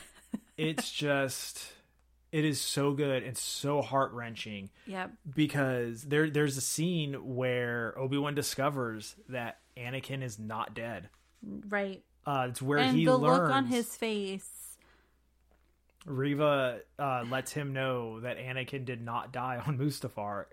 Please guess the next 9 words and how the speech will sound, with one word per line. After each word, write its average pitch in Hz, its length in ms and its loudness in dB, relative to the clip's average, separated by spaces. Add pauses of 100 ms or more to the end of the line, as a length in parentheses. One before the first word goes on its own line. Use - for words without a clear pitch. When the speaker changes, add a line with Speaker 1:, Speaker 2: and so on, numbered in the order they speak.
(160)
Speaker 1:
Anakin 135 420 -4
is 127 280 -4
Darth 120 240 -4
Vader. 117 420 -6 (420)
Speaker 2:
Yeah. 208 440 2 (320)
Um, 220 380 0
I 233 120 6
wrote, 277 420 4 (440)
um, 220 560 -4